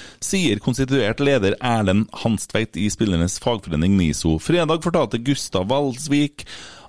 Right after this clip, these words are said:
at han føler seg frosset ut av R B K-ledelsen. Stopperen sier han behandles som luft av treneren og hevder det skjer med flere spillere i klubben.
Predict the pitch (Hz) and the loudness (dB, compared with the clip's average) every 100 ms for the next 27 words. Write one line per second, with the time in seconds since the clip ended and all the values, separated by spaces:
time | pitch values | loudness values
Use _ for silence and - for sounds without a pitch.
0 | - 104 - 90 98 90 80 - 131 104 | -2 -2 -2 -2 0 0 -2 -2 -2 0
1 | 107 98 80 104 98 82 85 82 78 80 | 0 0 0 -2 0 0 0 0 0 0
2 | - 151 - 151 131 - 90 101 92 87 | 0 0 0 -2 -2 0 0 2 2 2
3 | 92 - 123 90 - 117 113 151 208 - | 0 -2 0 0 4 4 4 4 0 -2
4 | 151 143 170 131 95 147 147 151 87 117 | -2 0 0 2 2 2 0 0 0 0
5 | - 104 110 143 - 147 165 101 117 175 | 0 2 2 0 -2 -2 0 2 0 2
6 | 160 107 117 131 90 85 92 | 2 2 0 0 2 2 2